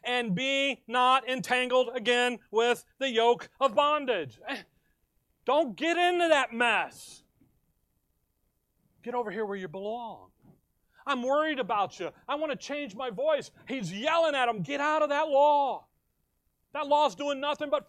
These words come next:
frustrating the grace of God. "You're fallen from the grace of God," he'll tell them. How did they fall? They got into bad doctrine. They got away from sound doctrine. They got away from following Paul. Look, look at verse two. "Behold, I,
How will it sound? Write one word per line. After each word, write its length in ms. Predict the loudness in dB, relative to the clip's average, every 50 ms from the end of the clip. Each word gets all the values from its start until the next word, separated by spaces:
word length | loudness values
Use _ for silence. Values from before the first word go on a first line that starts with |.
| _ _
frustrating 640 | -6 -4 -4 -6 -6 -8 -4 -2 -2 -2 -2 -4 -6
the 80 | -6
grace 360 | -2 -2 0 0 0 -2 -4 -8
of 160 | -8 -6 -6
God. 400 | -6 -4 -4 -4 -6 -8 -12 _ _ _ -16 -10
"You're 240 | -4 0 2 2 2
fallen 600 | 0 -2 -2 4 6 10 10 10 8 6 2 -2
from 220 | -2 -2 -2 -2
the 80 | -2 -4
grace 380 | -4 -2 -2 -2 -4 -6 -6 -10
of 120 | -10 -6
God," 280 | -4 -2 0 -2 -2 -2
he'll 160 | -4 -6 -6
tell 220 | -4 -6 -4 -4
them. 120 | -4 -6 -6
How 180 | -6 -6 -4
did 120 | -4 -4 -4
they 120 | -4 -6
fall? 300 | -6 -4 -2 0 0 0
They 140 | 0 -2 -2
got 240 | -2 -2 -2 -2 -2
into 160 | -4 -6 -6
bad 400 | -4 -2 0 0 0 -2 0 0
doctrine. 680 | 0 0 0 0 -2 _ -10 -10 -8 -8 -8 -12 -16 _ _ _ _ _ _ _ _ _ _ _ _ _ _ _ _ _ _ _ _
They 100 | -4 0
got 180 | 2 2 4 4
away 300 | 4 4 4 2 2 0
from 240 | -2 -4 -4 -4 -4
sound 540 | -4 0 2 2 4 4 2 2 0 0 0
doctrine. 500 | 2 2 0 -2 -4 _ -12 -12 -12 -12 -14 -6 0
They 140 | 2 2 4
got 160 | 6 6 6
away 300 | 6 6 6 4 4 2
from 240 | 2 -2 -4 -4 -4
following 720 | -6 -4 0 2 4 4 4 4 2 2 0 -2 -4 -4
Paul. 360 | -4 2 4 6 6 4 4 0 -6 -16 -8
Look, 180 | -4 -4 -2 0
look 120 | 0 -2
at 100 | 0 0
verse 220 | 2 0 0 0 -2
two. 260 | -6 -6 -4 -6 -6 -10 _ _
"Behold, 360 | -8 -4 0 2 2 4 4 4
I, 420 | 6 6 6 8 6 6 4 4